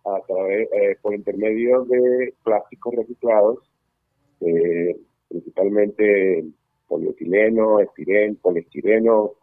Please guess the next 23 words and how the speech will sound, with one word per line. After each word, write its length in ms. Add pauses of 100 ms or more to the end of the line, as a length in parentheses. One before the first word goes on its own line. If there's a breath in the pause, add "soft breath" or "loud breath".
(100)
eh, 340 (260)
pet. 220 (1120)
Eh, 400
mediante 800
formulaciones 600
que 120
nosotros 520
hemos, 440 (1000)
eh, 320
logrado 460
en 60
el 100
Laboratorio 640
de 100
Fisicoquímica 640
Orgánica 460
de 120
la 560
Universidad 480
de 60
los 160
Andes, 340 (580)
mezclando 920